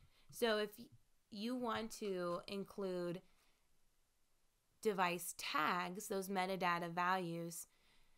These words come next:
you need to click this box. This will also allow you to get all of the attribute data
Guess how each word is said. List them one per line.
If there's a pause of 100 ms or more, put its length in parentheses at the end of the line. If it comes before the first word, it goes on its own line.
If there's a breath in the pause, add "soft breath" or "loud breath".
(340 soft breath)
you
need
to
click
this
box. (160)
This
will
also
allow
you
to
get
all
of
the
attribute
data